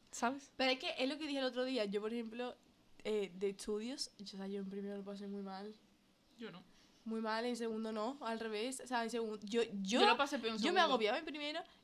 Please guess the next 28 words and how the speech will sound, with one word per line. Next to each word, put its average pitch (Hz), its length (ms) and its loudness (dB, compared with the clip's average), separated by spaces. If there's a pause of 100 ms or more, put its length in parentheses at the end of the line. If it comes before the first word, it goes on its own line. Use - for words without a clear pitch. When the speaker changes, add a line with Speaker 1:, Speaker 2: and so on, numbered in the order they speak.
Speaker 2:
y 240 160 -2
decía, 220 340 -2
"Si - 220 -8
yo 220 80 -4
estoy - 240 -12
así 302 240 -10
en 196 120 -8
primero, 190 460 -10 (840)
¿cómo 208 160 -4
voy 208 80 -4
a 202 60 -4
estar 202 140 -12
yo 190 60 -6
en 185 60 -10
segundo?". 180 440 -12
O - 680 -20
sea, 220 180 2
es 202 80 -2
que 226 140 -4
yo 208 40 2
me 202 80 0
tiro 175 160 -6
por 151 140 -8
un 190 100 -10
puente 160 260 -6
en 233 80 -2
segundo, 247 440 0
yo, 214 180 -2